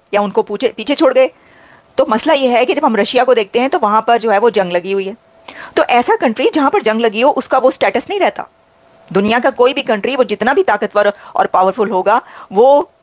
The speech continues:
उसका status कम हो जाएगा अगर वो जंग ज़दा है। जंग ज़दा इलाका कहा जाता है ना, रशिया और यूक्रेन के बीच इस वक्त जंग चल रही है। तो इसलिए जो है, और फिर इस वक्त आप बाकी कंट्रीज को जब आप पीछे रख दें तो India वाकई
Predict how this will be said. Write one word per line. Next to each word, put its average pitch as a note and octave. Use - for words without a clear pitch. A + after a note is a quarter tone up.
उसका B3+
status A3
कम B3
हो A#3
जाएगा G3+
अगर A3
वो A#3+
जंग G#3
ज़दा F#3
है। -
जंग C#4+
ज़दा B3
इलाका F#3+
कहा F#3+
जाता E3
है B3
ना, -
रशिया A#3
और A3+
यूक्रेन G3+
के A3
बीच G3+
इस A3+
वक्त A#3
जंग C4+
चल E3+
रही D3
है। -
तो C#4+
इसलिए B3+
जो A3
है, F#3
और G#3
फिर B3+
इस G#3+
वक्त -
आप F3+
बाकी G3+
कंट्रीज A3
को -
जब G3+
आप F#3
पीछे G3
रख A#3+
दें A3+
तो A#3
India G3
वाकई G#3+